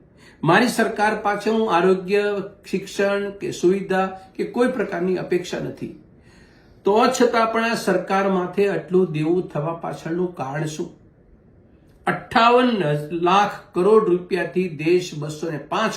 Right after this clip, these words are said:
કરોડ રૂપિયામાં અને ગુજરાતની સરકાર ચાર લાખ કરોડ રૂપિયાના દેવામાં, નગરપાલિકાઓની પરિસ્થિતિ ચૌદ હજાર સાતસો ને ચુમ્મોતેર કરોડ રૂપિયાની છે. વિચારીએ, ભાજપા સરકારની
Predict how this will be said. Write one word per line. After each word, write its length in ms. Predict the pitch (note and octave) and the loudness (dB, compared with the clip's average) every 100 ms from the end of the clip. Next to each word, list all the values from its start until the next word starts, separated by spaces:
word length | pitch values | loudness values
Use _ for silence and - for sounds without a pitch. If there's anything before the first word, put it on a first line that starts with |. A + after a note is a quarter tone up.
| - | -4
કરોડ 220 | E3+ C#3 | -4 -4
રૂપિયામાં 500 | C3+ - C3+ C3 C3 - _ _ _ _ | -6 -6 -8 -8 -10 -18 _ _ _ _
અને 140 | D#3+ E3+ | -2 0
ગુજરાતની 960 | C#3 D3 D3+ F3 G3 F#3+ - E3+ F#3 F3+ | 0 -2 0 2 0 -2 -2 2 2 0
સરકાર 540 | - C#3+ D3 D#3 D#3 D3+ - - _ _ - | -4 -8 -6 -8 -8 -10 -14 -20 _ _ -18
ચાર 360 | - F3 F#3 F3+ | -4 0 2 2
લાખ 320 | D3+ D#3+ D#3 - | 0 0 -2 -4
કરોડ 180 | C#3 | -4
રૂપિયાના 420 | C3+ C3 C3+ B2+ B2+ | -4 -8 -6 -6 -4
દેવામાં, 380 | B2 A#2+ A#2 - - _ - _ _ - | -4 -6 -10 -12 -20 _ -20 _ _ 0
નગરપાલિકાઓની 960 | D#3+ F#3 G3 F3 C3 C3+ B2 A#2+ A#2 | 4 6 4 2 -2 -2 -4 -6 -6
પરિસ્થિતિ 580 | A2 D3+ D3+ D3+ C3 A2 | -6 -6 -6 -4 -4 -6
ચૌદ 360 | G#2+ B2+ C3+ A#2 | -6 -4 -4 -4
હજાર 200 | A#2+ A2+ | -8 -10
સાતસો 440 | - - - - A2+ | -10 -12 -12 -10 -10
ને 100 | G2 | -10
ચુમ્મોતેર 480 | - A2+ G#2+ - - | -8 -6 -6 -10 -16
કરોડ 100 | - | -18
રૂપિયાની 400 | - - - - | -18 -20 -20 -18
છે. 140 | - - - - _ - | -18 -20 -20 -20 _ -4
વિચારીએ, 540 | C#3 D3 G3 A3+ G3 - - - - _ _ - - _ _ _ | -2 4 6 6 0 -6 -18 -20 -20 _ _ -20 -20 _ _ _
ભાજપા 560 | A#2 D3 E3+ F3+ G#3+ G3+ | 0 6 6 4 0 0
સરકારની 680 | - E3+ - E3+ E3+ F#3 | 0 -2 0 -2 2 2